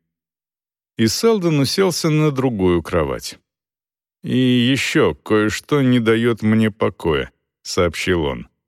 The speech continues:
Покуда мы здесь, мы варвары. Ты, я и даже Челвик. Мы из другого племени, не из их, как это он сказал,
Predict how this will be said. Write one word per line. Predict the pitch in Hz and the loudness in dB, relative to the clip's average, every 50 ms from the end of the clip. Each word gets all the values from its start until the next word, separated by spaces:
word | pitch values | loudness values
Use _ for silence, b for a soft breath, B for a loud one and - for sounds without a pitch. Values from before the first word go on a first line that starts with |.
| _ _ _ _ _ _ _ - | _ _ _ _ _ _ _ -8
Покуда | - - 95 - 208 196 170 160 151 | -6 -6 -6 -4 -6 -2 -2 0 0
мы | 143 143 160 180 180 170 160 | 0 0 0 0 0 0 0
здесь, | 139 120 110 104 104 131 196 190 139 95 - - - - | 0 0 -2 -2 -2 0 0 0 0 0 -2 -6 -6 -2
мы | 87 92 107 123 139 135 123 - - _ | 0 0 2 2 0 0 -2 -4 -6 _
варвары. | - 107 92 98 135 165 147 123 87 67 65 64 58 - - _ _ _ _ _ _ _ _ _ _ _ _ _ | -6 -4 -2 0 0 0 0 -2 -4 -8 -12 -14 -14 -16 -20 _ _ _ _ _ _ _ _ _ _ _ _ _
Ты, | - 90 104 127 143 143 135 | -2 0 0 2 0 0 0
я | 107 90 95 98 110 123 127 | 0 0 2 2 2 2 2
и | 117 107 110 | 2 2 0
даже | 101 98 117 123 120 113 131 123 | 2 2 2 2 2 0 -4 -6
Челвик. | - - - 175 147 98 69 64 - - - _ _ _ _ _ _ _ _ | -6 -4 -2 -2 -2 -2 -4 -8 -14 -18 -20 _ _ _ _ _ _ _ _
Мы | - 107 113 117 113 113 | 0 2 2 4 2 2
из | 120 120 _ 135 127 113 104 | 0 -2 _ -2 -2 -2 0
другого | 98 110 123 123 107 117 113 113 120 120 | 0 0 0 2 2 2 2 2 0 -2
племени, | - - 151 160 139 104 87 78 67 65 64 - _ _ _ _ _ | -6 -6 -4 -2 -2 -2 -2 -4 -8 -12 -18 -20 _ _ _ _ _
не | - 117 127 127 127 127 135 139 | 0 2 4 4 4 4 2 2
из | 139 127 127 139 | 0 -2 -4 -6
их, | 107 - - - _ _ _ _ _ _ _ _ _ _ _ - | -8 -8 -10 -18 _ _ _ _ _ _ _ _ _ _ _ -8
как | 185 170 - | -6 -6 -4
это | 170 - 170 | -2 -2 0
он | 170 165 | 0 0
сказал, | - - - 170 156 147 160 156 139 101 | -2 0 0 0 2 2 2 2 0 -2